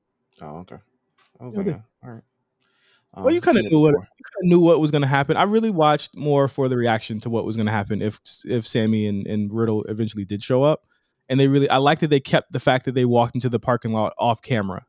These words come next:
Speaker 2: so that when they came out, it was a surprise to everybody. They, they kept it off
Speaker 1: Ooh.
Speaker 2: the, the Tron. Um, that was a nice touch, so that people, they thought that they were gone, and they, they ended up not being gone.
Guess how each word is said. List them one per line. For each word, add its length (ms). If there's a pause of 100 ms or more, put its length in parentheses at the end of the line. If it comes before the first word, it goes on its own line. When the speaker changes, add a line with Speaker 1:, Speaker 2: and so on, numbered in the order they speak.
Speaker 2:
so 180
that 100
when 180
they 100
came 300
out, 280
it 80
was 160
a 60
surprise 380
to 60
everybody. 400 (400)
They, 100
they 120
kept 240
it 100
off 180
Speaker 1:
Ooh. 120
Speaker 2:
the, 380 (100)
the 60
Tron. 480 (540)
Um, 480 (220)
that 80
was 140
a 40
nice 280
touch, 480
so 180
that 120
people, 260
they 180
thought 260
that 80
they 100
were 80
gone, 300
and 100
they, 100
they 100
ended 200
up 60
not 160
being 160
gone. 160